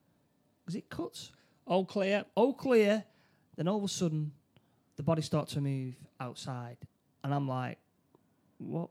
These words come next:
Speaker 1: what, what, what's going on?" And the producer, who's supposed to be decapitated, jumps out of the van and goes, "Right, hurry up, people, hurry up,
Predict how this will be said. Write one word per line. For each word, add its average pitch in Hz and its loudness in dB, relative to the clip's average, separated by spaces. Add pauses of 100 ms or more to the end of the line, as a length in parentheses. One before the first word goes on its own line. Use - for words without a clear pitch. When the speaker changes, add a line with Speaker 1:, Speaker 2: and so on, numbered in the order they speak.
Speaker 1:
what, 151 -12 (380)
what, 196 -8 (100)
what's - -12
going 214 -6
on?" 233 -6 (240)
And 151 0
the 151 2
producer, 190 0
who's 147 -4
supposed 156 -4
to - -10
be 147 -4
decapitated, 143 -8 (440)
jumps 180 0
out 165 0
of - -10
the 147 -6
van 143 -2
and 143 -4
goes, 143 -4
"Right, 175 0
hurry 226 4
up, 208 2
people, 180 2
hurry 196 0
up, - -4